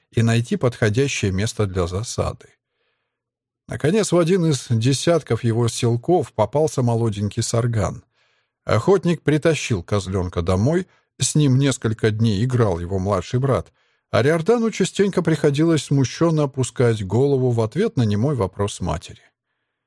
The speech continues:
Отец отнёсся к его затее равнодушно.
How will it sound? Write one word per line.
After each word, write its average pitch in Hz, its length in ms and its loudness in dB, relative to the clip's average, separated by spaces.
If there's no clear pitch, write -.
Отец 135 380 2
отнёсся 123 500 0
к - 80 -8
его 92 200 -2
затее 120 360 -2
равнодушно. 95 760 -4